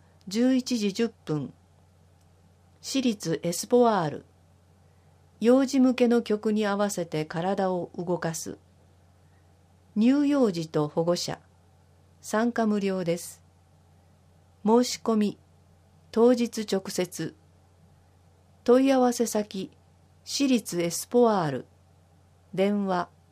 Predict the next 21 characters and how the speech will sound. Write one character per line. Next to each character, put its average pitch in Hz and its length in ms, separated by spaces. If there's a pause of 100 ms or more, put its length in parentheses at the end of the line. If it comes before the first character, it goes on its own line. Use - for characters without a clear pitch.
(360)
八 214 400
二 262 240
八 185 380
の 165 240 (380)
四 254 320
一 240 500
四 185 340
一。 160 360 (2250)
ニ 214 160
コ 285 200
ニ 277 160
コ 262 200
ラ 233 160
ン 170 140
ド。 147 200 (1040)
十 240 300
一 254 240
月 233 340
十 214 240
六 196 280
日 180 480